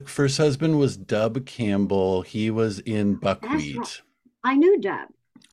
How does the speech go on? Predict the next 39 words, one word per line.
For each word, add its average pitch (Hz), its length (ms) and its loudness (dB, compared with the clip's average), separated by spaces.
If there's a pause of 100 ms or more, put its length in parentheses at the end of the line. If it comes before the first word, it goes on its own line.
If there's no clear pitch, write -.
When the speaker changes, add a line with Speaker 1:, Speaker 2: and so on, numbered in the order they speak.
Speaker 2:
Okay, 233 420 0
I 214 180 0
had 262 200 -2
forgotten 247 540 -4
that. 156 200 -10
Yes, 170 460 -8
Dub 240 480 -2 (720)
and 208 360 -4
Mark, 196 460 -2 (240)
the 190 60 -16
bass 208 300 -6
player, 196 800 -8
and 175 420 -6
Michael 202 300 -8
Smotherman, 208 840 -8
Bucky, 202 540 -8 (320)
I 233 140 -2
knew 277 280 -2
all 233 240 -2
of 180 160 -8
them 202 500 -6 (220)
when 202 160 -4
they 240 160 -6
came 254 300 -6
to 233 80 -10
Tulsa 180 540 -10
and 175 180 -8
played 185 260 -6
at - 140 -18
P 262 240 -8
J's. 160 400 -10
They 185 140 -8
were 170 140 -10
backing 196 440 -8
a 190 80 -10
guy 180 240 -8
named 165 260 -10
Jim 202 320 -6
Edgar, 156 480 -10